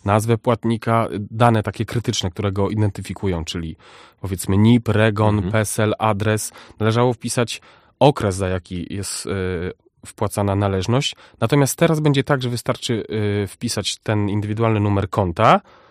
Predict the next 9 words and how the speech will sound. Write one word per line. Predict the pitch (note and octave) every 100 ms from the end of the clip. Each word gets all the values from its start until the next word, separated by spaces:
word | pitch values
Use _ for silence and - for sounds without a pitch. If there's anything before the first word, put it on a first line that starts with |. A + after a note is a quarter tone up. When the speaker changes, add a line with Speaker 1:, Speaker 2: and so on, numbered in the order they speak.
| _ _ -
Speaker 1:
i, | A#2 -
i | B2 -
w | -
tym | - D#3+
koncie | - D3+ C#3
jest | A#2
zaszyta | G#2+ A#2+ - B2+ G#2+ - - E2+
nazwa | A#2+ A#2+ G#2+ G#2+ D#2 -
płatnika, | A2 G#2 G#2+ -